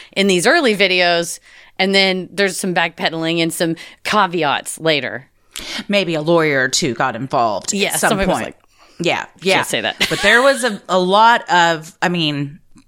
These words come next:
Speaker 2: tons of videos that are like, "If you go through this, we guarantee you, you will be in harmonious union. If you spend an hour with me, I guarantee you, I will cure your P T S D." I mean, that's
Speaker 1: One
Speaker 2: just,
Speaker 1: hour.
Speaker 2: yeah, that's,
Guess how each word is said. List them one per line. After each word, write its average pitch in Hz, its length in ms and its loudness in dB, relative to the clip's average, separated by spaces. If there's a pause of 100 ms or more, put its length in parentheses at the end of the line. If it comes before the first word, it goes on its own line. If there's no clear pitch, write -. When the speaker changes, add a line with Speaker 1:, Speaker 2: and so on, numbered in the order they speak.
(140)
Speaker 2:
tons 202 320 0
of 185 80 -6
videos 143 440 0
that 156 120 0
are 156 100 2
like, 151 240 -2 (340)
"If 175 200 -4
you 170 160 2
go 233 180 0
through 165 300 -4
this, 196 320 0 (240)
we 190 460 -2
guarantee 214 880 0
you, 120 400 -4 (260)
you 170 220 0
will 185 100 4
be 185 220 0
in 175 80 0
harmonious 156 760 -2
union. 131 360 -2 (260)
If - 220 -2
you 196 120 2
spend 247 460 -2 (220)
an - 180 0
hour 165 340 2
with 208 180 -2
me, 220 280 2
I 165 160 -2
guarantee 170 720 0
you, 208 340 0 (320)
I 165 120 2
will 202 160 0
cure 180 480 0
your 170 220 -2
P 175 200 -4
T 156 220 -2
S - 260 -4
D." 120 320 -8 (160)
I 233 40 0
mean, 247 160 2
that's 269 180 4
Speaker 1:
One - 100 4
Speaker 2:
just, 349 140 2
Speaker 1:
hour. 285 240 -2
Speaker 2:
yeah, 359 300 2 (100)
that's, 294 360 -2